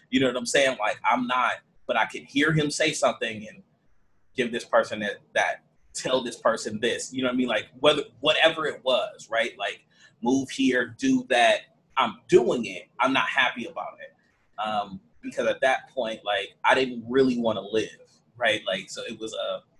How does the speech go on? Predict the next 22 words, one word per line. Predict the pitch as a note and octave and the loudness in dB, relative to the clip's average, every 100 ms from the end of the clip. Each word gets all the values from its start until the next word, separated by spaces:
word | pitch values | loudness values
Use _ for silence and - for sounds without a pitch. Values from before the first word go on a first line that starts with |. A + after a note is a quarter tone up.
| _ _ _ | _ _ _
it | C3+ | -2
was | C3+ | -2
a | A#2 | -2
real | B2+ B2+ - | -2 -2 -2
Paul | - C3 B2+ | 4 6 6
situation. | - A#2 G#2 G2+ G#2+ G#2+ | 2 -8 -6 -6 -6 -8
You | A2 A2 _ | -8 -10 _
remember | B2+ C#3+ B2+ A2 | -6 -4 -2 -6
in, | G#2 | -4
um, | G2+ G2 G2 _ _ - _ _ _ _ _ | -6 -6 -8 _ _ -20 _ _ _ _ _
I | B2+ | -8
forget | B2 B2 A#2 | -4 -2 -2
what | G#2 | -4
book | A2+ - | -8 -8
it's | G#2+ A2 | -6 -4
in, | G2 | -4
but | G2+ | -8
he | - | -14
talks | - B2 A#2 - | -6 -2 -2 -2
about | G2 G2 G2 | -2 -2 -2
how, | G#2+ G2+ G2 F#2+ - | -2 0 0 -2 -4
um, | G2 G2+ G2 G2 | -2 -2 -2 -6